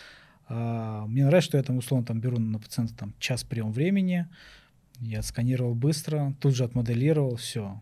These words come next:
Мне не надо никуда ничего никому отправлять, что-то делать.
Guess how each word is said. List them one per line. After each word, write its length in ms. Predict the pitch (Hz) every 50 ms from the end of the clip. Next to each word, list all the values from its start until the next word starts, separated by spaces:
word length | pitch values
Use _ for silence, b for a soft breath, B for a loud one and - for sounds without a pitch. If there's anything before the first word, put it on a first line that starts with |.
| -
Мне 140 | 120 117 117
не 80 | 117 117
надо 180 | 127 147 147 135
никуда 320 | 123 120 123 127 127 135
ничего 280 | 127 113 - - 120 117
никому 300 | 110 107 - 110 123 120
отправлять, 640 | 117 120 - 107 104 104 113 139 170 165 - - - _ _ _
что-то 300 | - - - 117 135 117
делать. 460 | 107 104 104 98 95 98 101 -